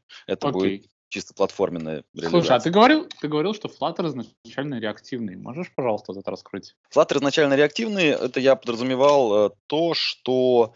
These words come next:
Speaker 1: сама модель вот, э, э, этих виджетов, которые мы отрисовываем на экране,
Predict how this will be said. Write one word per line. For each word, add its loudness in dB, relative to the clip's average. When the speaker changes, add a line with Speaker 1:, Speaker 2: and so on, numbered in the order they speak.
Speaker 1:
сама 4
модель 4
вот, -6
э, -4
э, 2
этих -8
виджетов, -2
которые -2
мы -4
отрисовываем -4
на -6
экране, -4